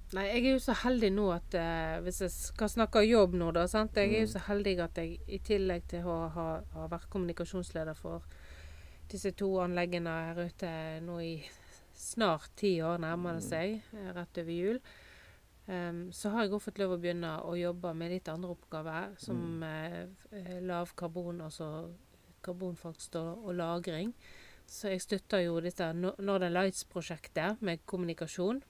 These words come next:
Speaker 2: Mm.
Speaker 1: Utrolig spennende. Så da har jeg, eh, da har jeg, eh, tre muligheter om morgenen. Jeg kan enten kjøre til Stureterminalen,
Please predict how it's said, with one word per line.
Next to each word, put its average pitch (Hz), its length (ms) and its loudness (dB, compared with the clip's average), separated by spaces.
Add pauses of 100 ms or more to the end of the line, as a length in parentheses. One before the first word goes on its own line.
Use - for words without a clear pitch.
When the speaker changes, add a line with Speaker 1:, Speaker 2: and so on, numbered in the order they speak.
(100)
Speaker 2:
Mm. 113 220 -6 (300)
Speaker 1:
Utrolig 190 380 0
spennende. 170 480 0
Så 208 120 -6
da 226 100 4
har 226 220 6
jeg, 190 180 6
eh, 170 400 2 (440)
da 190 80 -4
har 214 220 6
jeg, 175 220 2
eh, 160 480 0 (440)
tre 277 220 8
muligheter 196 560 4
om 165 80 0
morgenen. 170 480 0
Jeg 175 100 -2
kan 165 160 -4
enten 170 280 -8
kjøre 156 360 -4
til - 120 -12
Stureterminalen, 170 800 -4